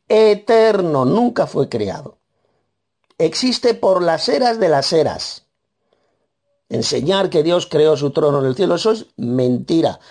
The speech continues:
Es un trono eterno. El trono de Cristo, que es el mismo trono del Padre Celestial,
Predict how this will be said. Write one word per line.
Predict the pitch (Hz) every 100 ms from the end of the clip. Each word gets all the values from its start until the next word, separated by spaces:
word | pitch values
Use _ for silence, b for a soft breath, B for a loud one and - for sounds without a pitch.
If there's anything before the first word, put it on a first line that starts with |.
| B B -
Es | 180
un | 202 170
trono | 208 208 220 226 -
eterno. | - 131 - 156 147 107 80 - _ _ _ _ _ _ _ _ _ _ -
El | 143 143
trono | 175 185 196
de | 185 165
Cristo, | 202 202 190 220
que | 196
es | 123
el | 123
mismo | 123 123 123
trono | 135 139 131
del | 113
Padre | 131 135
Celestial, | 123 127 202 202